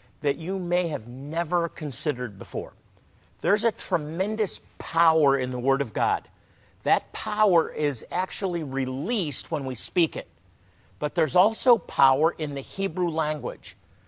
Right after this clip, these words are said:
What happens when we combine these two truths?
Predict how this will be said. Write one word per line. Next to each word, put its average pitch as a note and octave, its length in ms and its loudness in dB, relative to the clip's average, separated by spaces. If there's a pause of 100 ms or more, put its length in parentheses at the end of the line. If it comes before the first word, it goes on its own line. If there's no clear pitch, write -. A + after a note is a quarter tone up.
(260)
What G3+ 200 -2
happens E3 720 -4
when C3+ 200 -6
we C3+ 120 -2
combine E3 920 -4 (500)
these F#3 380 -2
two E3 300 0
truths? - 640 0